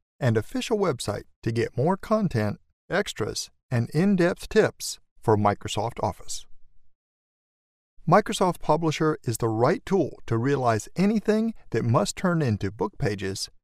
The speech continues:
magazines, but also single-page advertisements and flyers in a very easy and intuitive interface. This starts from its homepage, showing several ready templates on top and your most recent projects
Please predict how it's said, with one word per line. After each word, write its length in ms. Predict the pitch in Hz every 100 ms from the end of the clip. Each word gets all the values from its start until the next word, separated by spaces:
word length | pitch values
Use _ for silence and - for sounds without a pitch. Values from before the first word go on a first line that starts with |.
| _
magazines, 720 | 117 127 233 190 104 95 98 - - -
but 160 | 127 -
also 560 | 190 240 - 120 - - -
single-page 680 | - 208 214 196 165 165 -
advertisements 880 | 123 110 107 120 147 165 220 - - - -
and 180 | 117
flyers 600 | 113 165 175 67 - - - - -
in 100 | 156
a 80 | 147
very 380 | 143 180 196 175
easy 480 | - 233 185 117 - - -
and 140 | 117
intuitive 720 | 104 101 196 196 190 202 202 -
interface. 640 | 156 104 - - - - - _ _ _ _ _ _ _ _ _ _ -
This 160 | 160
starts 320 | - - 208
from 220 | - 160 139
its 100 | -
homepage, 600 | 117 104 - - - - _ _ -
showing 320 | - 110 104
several 340 | - 135 165 175
ready 300 | 147 147 139
templates 500 | 170 135 104 - 101
on 160 | 92
top 320 | - 160 113 - - - _ _ _
and 140 | - 113
your 100 | 107
most 300 | 101 98 -
recent 380 | 165 - -
projects 580 | - 92 90 98 92 -